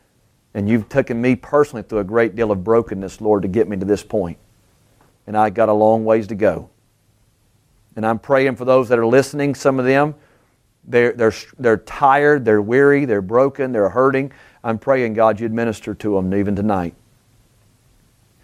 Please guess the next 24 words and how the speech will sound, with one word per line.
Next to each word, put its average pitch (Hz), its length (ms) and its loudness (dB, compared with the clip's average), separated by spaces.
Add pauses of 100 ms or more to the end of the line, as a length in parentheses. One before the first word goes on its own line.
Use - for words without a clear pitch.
(260)
You 123 160 0
come 160 340 -4
to 113 200 0
us 98 160 -2
in 110 100 -2
that 110 180 -2
state. 98 360 0 (840)
You 117 100 -4
sent 139 300 -2
Jesus. 127 640 0 (1000)
When 120 160 -2
sin 147 460 0
had 117 240 -2
wrecked 139 300 2
and 117 180 -10
ruined 135 340 2
all 127 260 2
of 117 80 -6
humanity, 107 680 -6 (340)
you 135 280 4
said 151 240 2
in 151 100 -2
Genesis 147 460 -4
three 95 380 -8